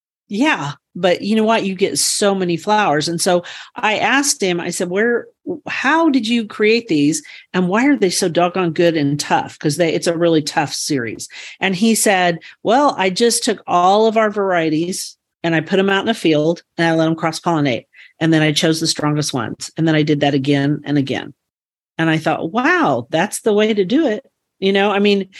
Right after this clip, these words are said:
and so that's why it has a lot of inconsistency. And I think that's why the Artesian series came out, because some people, it's really important to them what color they get. So if you want,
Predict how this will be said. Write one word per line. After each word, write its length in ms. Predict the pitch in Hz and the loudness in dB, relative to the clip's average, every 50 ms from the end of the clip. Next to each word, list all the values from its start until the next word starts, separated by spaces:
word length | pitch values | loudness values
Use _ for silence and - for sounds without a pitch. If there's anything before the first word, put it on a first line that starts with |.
| - - - - | -18 -18 -16 -4
and 160 | - 202 214 | -2 0 0
so 240 | 208 - 262 233 226 | 2 2 2 2 4
that's 300 | 214 240 240 254 254 - | 4 4 2 2 0 0
why 100 | 285 269 | 2 2
it 80 | 262 240 | 2 2
has 220 | - - 233 220 | 2 0 -2 0
a 60 | 214 202 | 2 2
lot 180 | 196 190 190 | 4 4 2
of 80 | 185 180 | 2 0
inconsistency. 1000 | 185 180 170 185 170 - - 285 302 277 - 226 185 - - 160 156 160 165 160 - - - _ | -2 -4 -4 -4 -4 -2 0 0 0 2 2 0 0 2 2 2 2 2 0 -2 -10 -20 -16 _
And 140 | - 170 170 | -4 0 0
I 80 | 170 | 0
think 220 | 175 - 190 190 175 | 0 0 -2 0 2
that's 220 | 185 180 175 - | 0 0 0 0
why 120 | 185 175 170 | 0 0 0
the 100 | 165 143 | 0 0
Artesian 800 | 151 165 156 160 - 220 214 208 190 180 165 156 156 151 151 - _ | 0 0 -2 -2 -2 0 0 0 0 0 0 0 -2 -4 -6 -10 _
series 480 | - - - 156 143 143 127 135 135 | -10 -4 -2 -2 0 0 -2 -2 -4
came 200 | - - 156 131 | -6 -6 -6 -6
out, 300 | 120 110 87 73 - - - _ _ _ | -6 -6 -10 -10 -12 -14 -20 _ _ _
because 240 | 170 185 - 214 202 | -6 -2 -2 -2 0
some 200 | - 359 381 370 | 2 0 2 4
people, 480 | 349 311 147 185 196 196 196 208 202 _ _ _ _ _ _ _ _ _ _ _ | 2 2 2 2 0 0 0 -2 -4 _ _ _ _ _ _ _ _ _ _ _
it's 160 | 220 220 - | -4 -2 0
really 280 | 262 277 277 277 262 240 | 2 2 4 4 4 2
important 500 | 220 202 - - 233 233 196 214 202 - | 0 -2 0 0 0 0 0 -2 -2 -2
to 140 | - 185 | -2 0
them 440 | 165 156 139 127 131 151 170 180 170 _ _ _ _ | 0 0 0 0 0 -2 -2 -4 -6 _ _ _ _
what 180 | - 185 175 | -2 -2 -2
color 260 | - - 277 254 240 185 | 0 0 2 4 4 2
they 140 | 160 143 | 2 0
get. 320 | 127 131 123 110 - - - | 0 0 -2 -2 -4 -4 -4
So 180 | - - 190 | -2 0 2
if 140 | 190 185 185 | 0 0 0
you 100 | 220 247 | 0 2
want, 340 | 262 285 285 285 277 269 277 | 2 2 2 2 0 -2 -4